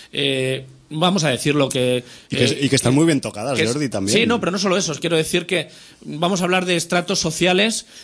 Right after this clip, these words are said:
Speaker 1: eh, trabajadores, porque sí,
Speaker 2: Sí,
Speaker 1: porque
Speaker 2: sí,
Speaker 1: esas letras
Speaker 2: claro.
Speaker 1: lo que reivindican es de una clase social,
Speaker 2: Ujú.
Speaker 1: eh, que, que tenía muchas ilusiones puestas en muchas cosas,
Speaker 2: Ya.
Speaker 1: y el tema político, de alguna manera, también sale de cómo el pesoe en su día intentó utilizar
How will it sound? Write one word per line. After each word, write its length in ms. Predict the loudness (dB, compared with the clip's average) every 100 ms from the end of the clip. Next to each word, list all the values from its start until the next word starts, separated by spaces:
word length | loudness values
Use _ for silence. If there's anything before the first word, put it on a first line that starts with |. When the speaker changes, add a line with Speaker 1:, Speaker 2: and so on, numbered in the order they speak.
| -18
Speaker 1:
eh, 80 | -10
trabajadores, 640 | -4 -2 -2 0 2 0
porque 220 | -2 -4 -2
sí, 200 | 0 2
Speaker 2:
Sí, 40 |
Speaker 1:
porque 140 | 0
Speaker 2:
sí, 60 | 0
Speaker 1:
esas 180 | 0 2
letras 280 | 0 0 0
Speaker 2:
claro. 100 | 0
Speaker 1:
lo 20 |
que 60 |
reivindican 600 | 0 -2 -2 -2 0 0
es 320 | 0 0 -2 -2
de 80 |
una 140 | 0 0
clase 200 | 0 -2
social, 500 | -4 0 2 2 2
Speaker 2:
Ujú. 300 | 0 0 -4
Speaker 1:
eh, 200 | -4 -6 0
que, 300 | 0 0 0
que 120 | 0
tenía 220 | 2 2
muchas 260 | 0 0 0
ilusiones 380 | 0 0 0
puestas 320 | 0 0 0 0
en 80 |
muchas 260 | 0 0 0
cosas, 440 | 0 0 0 -2 -6
Speaker 2:
Ya. 160 | -8 -2
Speaker 1:
y 140 | 2
el 100 | 2
tema 240 | 2 -2 -2
político, 440 | -2 -2 0 2
de 40 | 2
alguna 240 | 2 2
manera, 400 | 2 2 0 -2 -18 -20 -4
también 320 | 0 2 2
sale 360 | 0 -2 -2 -4
de 220 | -6 -4
cómo 420 | -2 0 0 -2 -4
el 180 | -4
pesoe 380 | -2 -2 0 0
en 160 | 0 -2
su 240 | -4 -2
día 180 | 2 2
intentó 720 | 2 -2 -4 0 2 2 -4 _ _
utilizar 760 | -4 -2 -2 -2 0 -2 -4